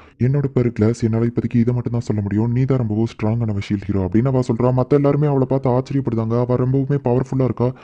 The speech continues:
மத்த எல்லாருமே ஆச்சரியத்துல இருக்காங்க. "நீ மட்டும் தான் என் கூட சண்டை போட தகுதியானவன் நஃபூமி" அப்படின்னு சொல்லிட்டு அவ சண்டைக்கு கூப்பிடுறா. "முதல்ல உன் வேலைக்காரங்களை அனுப்பி வை" அப்படின்னு சொல்லவும், "நாங்க ஒன்னும் நஃபூமி வேலைக்காரங்க இல்ல" அப்படின்னு சொல்லிட்டு மத்த மூணு ஹீரோஸ் அவளை அட்டாக் பண்றதுக்காக போறாங்க.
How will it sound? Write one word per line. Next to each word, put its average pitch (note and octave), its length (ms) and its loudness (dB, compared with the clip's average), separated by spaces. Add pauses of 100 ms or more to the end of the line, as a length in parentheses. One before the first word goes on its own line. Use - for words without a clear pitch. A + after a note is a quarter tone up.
(240)
மத்த G2+ 220 2
எல்லாருமே C3+ 360 2
ஆச்சரியத்துல C#3 580 0
இருக்காங்க. A2+ 320 -2 (260)
"நீ C3+ 160 2
மட்டும் C#3+ 240 2
தான் C3+ 100 2
என் B2 120 2
கூட A2+ 160 -2
சண்டை A2 240 -2
போட G#2+ 220 -2
தகுதியானவன் G#2+ 480 -2
நஃபூமி" G2 400 -2
அப்படின்னு G2+ 340 -2
சொல்லிட்டு C3 220 0
அவ B2+ 80 0
சண்டைக்கு C3 420 -2
கூப்பிடுறா. A2 340 -2 (240)
"முதல்ல C#3+ 300 4
உன் B2 160 0
வேலைக்காரங்களை C3 580 2
அனுப்பி A2+ 240 -2
வை" A2 180 4
அப்படின்னு A#2 320 0
சொல்லவும், C3 260 2
"நாங்க C#3 240 2
ஒன்னும் C3 280 0
நஃபூமி C3+ 340 0
வேலைக்காரங்க B2 500 0
இல்ல" G#2 100 -2
அப்படின்னு A2+ 280 -2
சொல்லிட்டு C3 220 -2
மத்த C3+ 240 -2
மூணு C3+ 140 0
ஹீரோஸ் C3 320 0
அவளை A2+ 200 0
அட்டாக் B2 300 -4
பண்றதுக்காக A#2 480 -2
போறாங்க. G#2 380 2